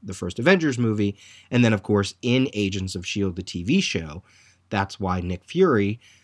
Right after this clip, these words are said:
comes to Agent Coulson and says, you know, "Here you go, start shield over again."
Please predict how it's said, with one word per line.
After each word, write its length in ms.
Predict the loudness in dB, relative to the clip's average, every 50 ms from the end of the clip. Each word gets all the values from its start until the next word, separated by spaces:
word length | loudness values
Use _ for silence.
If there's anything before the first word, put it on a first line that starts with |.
| _ _ _
comes 300 | -2 0 0 0 0 -2 -6
to 520 | -6 -4 -4 -4 -2 -4 -4 -6 -6 -8 -6 -6
Agent 240 | -6 -6 -6 -10 -2
Coulson 400 | 0 0 0 2 0 0 0 0
and 160 | -2 -4 -4
says, 400 | -6 -8 -8 -8 -8 -10 -10 -12
you 80 | -12
know, 80 | -12 -6
"Here 140 | -2 -2 -2
you 100 | -2 -2
go, 140 | -6 -12 -12
start 340 | -12 -6 -4 -4 -4 -2
shield 300 | -4 -8 -10 -10 -12 -14
over 260 | -16 -18 -16 -16 -16 -16
again." 320 | -16 -18 -18 -18 -20 -20